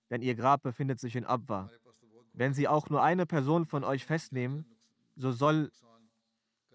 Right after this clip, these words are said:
so sollt ihr da als Lösegeld einen Teil, einen Körperteil der Mutter für einen Gefangenen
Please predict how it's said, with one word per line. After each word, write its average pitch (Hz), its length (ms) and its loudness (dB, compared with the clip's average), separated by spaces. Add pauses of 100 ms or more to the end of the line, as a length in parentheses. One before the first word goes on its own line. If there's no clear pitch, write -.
(1160)
so 131 160 0
sollt 151 300 4
ihr 151 120 4
da 139 180 4
als 135 220 0
Lösegeld 151 640 2 (640)
einen 139 320 2
Teil, 147 380 4
einen 135 240 -2
Körperteil 147 540 0
der 127 120 0
Mutter 139 320 -2
für 120 160 -6
einen 135 260 0
Gefangenen 123 580 -6